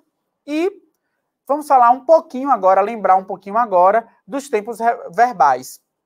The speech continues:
tá? Antes de acabar a nossa aula. Lembre que quando eu falo de tempo verbal, a gente tem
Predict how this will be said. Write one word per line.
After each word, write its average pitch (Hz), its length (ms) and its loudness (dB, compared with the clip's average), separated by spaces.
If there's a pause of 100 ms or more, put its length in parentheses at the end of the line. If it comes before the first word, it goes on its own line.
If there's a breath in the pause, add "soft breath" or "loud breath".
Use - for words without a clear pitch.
tá? 202 300 0 (320)
Antes 190 200 -10
de 202 60 -4
acabar 185 320 0
a 175 60 0
nossa - 280 -6
aula. 135 380 -4 (340)
Lembre 254 360 -2
que 196 220 -18
quando 208 200 -6
eu 220 80 -4
falo 180 300 0
de 165 100 -18
tempo 156 300 -18
verbal, 190 720 2
a - 120 0
gente 202 240 -14
tem 147 440 -14